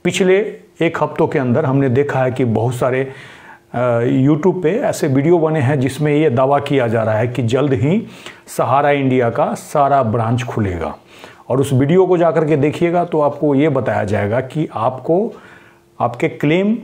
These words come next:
में कुछ जो त्रुटि रह गई है या फिर आपने जो क्लेम किया है और उसमें जो आपको deficiency आ रहा है, यानी कि जो भी कमी की वजह से आपका reject किया जा रहा है, उसी को दूर करने के लिए ऐसा किया जाएगा।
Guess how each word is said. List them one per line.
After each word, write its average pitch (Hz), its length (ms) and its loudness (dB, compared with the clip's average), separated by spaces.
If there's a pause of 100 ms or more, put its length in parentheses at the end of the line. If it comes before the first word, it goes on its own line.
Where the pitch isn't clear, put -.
(380)
में 139 380 0
कुछ 147 300 -4
जो 131 140 2
त्रुटि 170 400 0
रह 170 180 2
गई 139 220 0
है 143 300 -2
या 123 120 0
फिर 131 180 0
आपने 123 240 -2
जो 117 120 0
क्लेम 139 380 0
किया 131 320 0
है 82 280 -8 (1000)
और 120 220 -2
उसमें 165 600 0 (540)
जो 156 360 2
आपको 135 360 0
deficiency 139 720 -2
आ 120 140 2
रहा 120 220 0
है, 147 360 -4
यानी 113 240 0
कि 123 340 -2
जो 117 200 0
भी 123 140 0
कमी 131 420 0
की 127 100 -2
वजह 120 220 2
से 120 140 -4
आपका 110 240 -2
reject 107 400 0
किया 113 180 -2
जा 98 140 -2
रहा 95 140 -2
है, 123 120 -4 (380)
उसी 214 300 2
को 196 220 0
दूर 139 300 2
करने 127 240 0
के 110 100 -2
लिए 117 140 2
ऐसा 101 220 -4
किया 127 280 -2
जाएगा। 85 400 -8